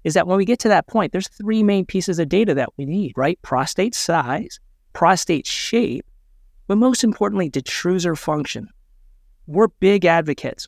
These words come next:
All defenders of the detrusor are big advocates that all patients should get good bladder health counseling, talking about what's at risk, which is bladder health, that we wanna prevent late-stage B P H,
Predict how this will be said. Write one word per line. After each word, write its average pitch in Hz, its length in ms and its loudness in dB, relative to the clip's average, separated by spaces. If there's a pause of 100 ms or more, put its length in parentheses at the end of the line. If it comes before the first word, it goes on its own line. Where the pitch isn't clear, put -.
All 214 260 4
defenders 170 480 -2
of 156 80 -2
the 143 60 -2
detrusor 143 460 -4
are 123 120 -2
big 175 240 -2
advocates 156 480 -2
that - 160 -6 (500)
all 247 160 4
patients 170 760 -2
should 160 220 -2
get 156 180 2 (380)
good 190 320 2
bladder 165 280 0
health 151 220 -4
counseling, - 540 -8 (600)
talking 180 360 0
about 170 220 2
what's 151 220 -2
at 156 120 -2
risk, 165 280 0
which - 120 -6
is 160 80 -4
bladder 156 380 -2
health, 104 260 -6 (380)
that 135 120 -2
we 143 80 -2
wanna 151 200 0
prevent 151 340 -2
late-stage 143 480 -2
B 135 120 -4
P 139 160 -4
H, - 320 -6